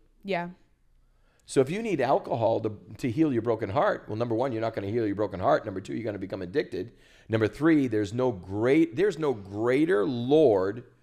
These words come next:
Speaker 2: than alcohol.
Speaker 1: Mm-hmm.
Speaker 2: I can't tell you as a pastor how many marriages I've seen destroyed, how many children beaten,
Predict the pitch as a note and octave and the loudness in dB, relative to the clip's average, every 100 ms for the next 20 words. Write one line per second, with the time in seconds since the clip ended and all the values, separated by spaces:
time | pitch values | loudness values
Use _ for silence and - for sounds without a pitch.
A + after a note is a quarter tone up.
0 | _ _ G#2 A2 G#2+ G#2 F2 - - - | _ _ -2 0 2 -2 -4 -10 -14 -16
1 | _ _ _ _ - G#3+ G#3 F#3+ F3 _ | _ _ _ _ -14 -10 -8 -10 -12 _
2 | - A2+ A#2+ D3+ A#2+ B2+ A#2 A2+ F#2 F2+ | -4 -4 -2 -4 -2 -2 0 -2 -4 -6
3 | G#2+ A2+ A2 G#2 - - _ - A#2 D3 | -4 -2 -4 -10 -12 -20 _ 0 6 6
4 | E3+ E3+ F3 D#3+ C3+ C#3 C#3 C#3 C#3+ C#3 | 6 2 2 2 2 2 0 -2 -2 -4
5 | D3 C#3 C3+ - C3 C#3 D#3+ F3 _ _ | -6 -6 -8 -6 -4 -2 -4 -12 _ _
6 | _ _ - D3+ E3+ F3 E3 - - C3+ | _ _ 2 2 2 0 -4 -4 2 4
7 | C3+ C#3+ D3 D#2+ G2 G#2+ C#3 D#3+ | 4 0 -2 -4 -4 -4 -6 -8